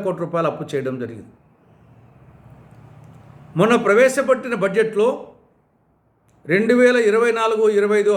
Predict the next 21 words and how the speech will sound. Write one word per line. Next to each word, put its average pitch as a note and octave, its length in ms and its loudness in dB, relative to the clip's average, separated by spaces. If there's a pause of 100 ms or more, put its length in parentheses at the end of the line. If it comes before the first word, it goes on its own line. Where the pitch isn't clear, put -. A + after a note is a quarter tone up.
ఆర్థిక G3 360 -4
సంవత్సరానికి F3+ 580 -4
గాను D#3 200 -2 (1600)
తొంభై A#3+ 320 6 (140)
ఒక్క A#3+ 160 -6 (140)
వేల G3+ 180 2 (260)
నాలుగు G#3 360 -2
వందల G3 240 -2 (140)
నలభై F#3+ 380 -4
మూడు E3+ 140 -4
కోట్ల F#3+ 380 -4
రూపాయలు F3 320 0
అప్పు E3+ 220 -8
చేస్తామని D#3+ 460 -2 (120)
బడ్జెట్లోనే F#3 520 -2
ప్రకటించడం D3 500 -4
జరిగింది. G#2+ 280 -12 (1900)
ఇది G#3+ 120 6 (100)
all A#3+ 180 2
time B3 220 2
record. G3+ 280 -2